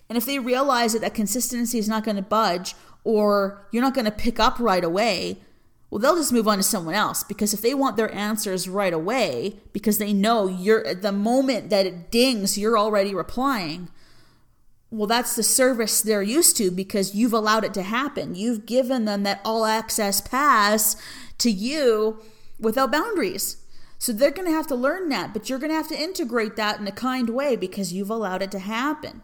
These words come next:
right? You can't just be aggressive now <laughs> after being passive for so long. You can't just lose your shit yet. You have to learn to set boundaries. And then those people that keep pushing them, fuck it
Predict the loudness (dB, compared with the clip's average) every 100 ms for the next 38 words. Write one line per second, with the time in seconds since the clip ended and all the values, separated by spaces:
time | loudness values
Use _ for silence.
0 | -16 -10 -6 -4 -6 -10 -20 -20 -20 -10
1 | -6 -4 -4 -6 -6 -6 -8 -10 -8 -4
2 | -2 0 0 0 0 -2 -2 -4 -6 -10
3 | -20 -16 -8 -6 -4 -4 -2 0 0 2
4 | 2 2 0 -4 -2 -2 -2 -2 -2 -2
5 | -2 -2 -6 -14 -20 -20 -20 -20 -20 -20
6 | -10 -4 0 0 0 -4 -2 -2 -2 -4
7 | -2 -4 -2 -4 -4 -6 -4 -4 -4 -4
8 | -4 -4 -4 -4 -4 -4 -2 -2 -4 -4
9 | -6 -6 -6 -4 -4 -2 -2 -2 -6 -4
10 | -4 -4 -4 0 0 0 -4 -6 -8 -10
11 | -18 -20 _ -18 -16 -16 -18 -12 -8 -6
12 | -8